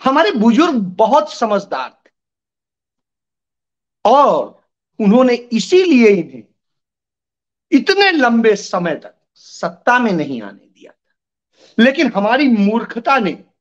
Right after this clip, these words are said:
उन्हें सत्ता प्रदान की। और जब सत्ता प्रदान की, तो आप सोचिए कि वो किस तरीके से लोकतंत्र का नष्ट कर रहे हैं, किस तरीके से देश की न्याय व्यवस्था खत्म कर रहे हैं,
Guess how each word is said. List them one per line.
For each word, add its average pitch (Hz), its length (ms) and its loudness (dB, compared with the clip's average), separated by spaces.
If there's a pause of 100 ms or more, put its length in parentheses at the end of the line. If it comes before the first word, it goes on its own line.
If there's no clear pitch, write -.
(540)
उन्हें 202 440 2 (480)
सत्ता - 680 -4
प्रदान 226 440 -6
की। 220 140 -2
और 233 140 0
जब 226 120 -2
सत्ता - 380 -2
प्रदान 233 360 -2
की, 302 240 2
तो - 400 -10
आप 220 200 0
सोचिए 240 480 -8 (2500)
कि 370 360 2 (320)
वो 233 100 -2 (200)
किस - 320 -4
तरीके 285 400 0
से 254 180 0
लोकतंत्र 226 720 0
का 196 200 -2
नष्ट 180 300 -4
कर 175 200 -2
रहे 165 180 0
हैं, 185 140 -4
किस - 220 -6
तरीके 254 400 0
से 262 140 0
देश 220 400 0
की 220 80 -2
न्याय 233 300 0
व्यवस्था 214 400 -2
खत्म 190 340 -8
कर 180 160 -8
रहे 185 180 -2
हैं, 214 160 -4